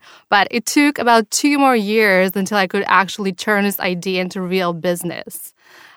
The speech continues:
Uh, because to me, <laughs> until it brings um, revenue in, it's really not a business. There's people with, with many beautiful ideas, but if, um,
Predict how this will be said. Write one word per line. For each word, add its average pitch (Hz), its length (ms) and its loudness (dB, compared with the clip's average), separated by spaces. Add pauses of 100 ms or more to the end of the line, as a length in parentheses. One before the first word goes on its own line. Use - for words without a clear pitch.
Uh, 190 200 4
because 208 280 2
to 240 160 0
me, 226 420 6 (120)
<laughs> 254 100 4
until 233 460 4
it 196 200 0
brings 190 680 0 (480)
um, 185 340 6
revenue 208 580 4
in, 240 420 2
it's 220 180 2
really 233 260 6
not 180 360 2
a 190 80 -2
business. 180 420 -4
There's 185 220 -2 (100)
people 214 400 -4
with, 190 260 -4
with 185 180 -6
many 202 280 0
beautiful 202 400 -2
ideas, 185 680 0 (360)
but 190 260 2
if, 185 340 -6
um, 185 340 6